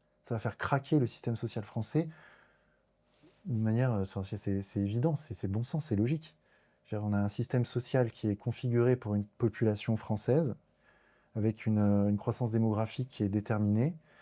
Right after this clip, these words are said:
Euh, si par-dessus ça, vous ajoutez des gens qui sont, euh, dans le besoin et que vous en ajoutez des, des millions,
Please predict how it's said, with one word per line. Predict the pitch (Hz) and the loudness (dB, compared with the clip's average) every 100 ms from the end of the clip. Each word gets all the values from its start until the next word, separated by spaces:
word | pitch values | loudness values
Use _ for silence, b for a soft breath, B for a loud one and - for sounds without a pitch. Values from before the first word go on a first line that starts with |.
| b b - | b b -10
Euh, | 107 107 | -6 -6
si | - - 131 | -6 -6 -2
par-dessus | 127 117 113 127 | 0 0 -2 -4
ça, | 147 | -2
vous | 123 110 | 0 0
ajoutez | 117 123 127 | -2 -2 0
des | 117 | 0
gens | 113 127 117 _ _ b b b b _ | 2 0 -2 _ _ b b b b _
qui | - | -10
sont, | - - 110 104 | -6 0 2 4
euh, | |
dans | 101 107 | 4 4
le | |
besoin | 107 120 123 127 123 | 6 6 6 4 2
et | 110 | -2
que | 101 | -4
vous | 107 | 0
en | |
ajoutez | 107 104 104 | 0 0 0
des, | 107 104 101 | 2 4 2
des | - - 107 | -2 0 4
millions, | 120 123 135 131 | 4 6 6 4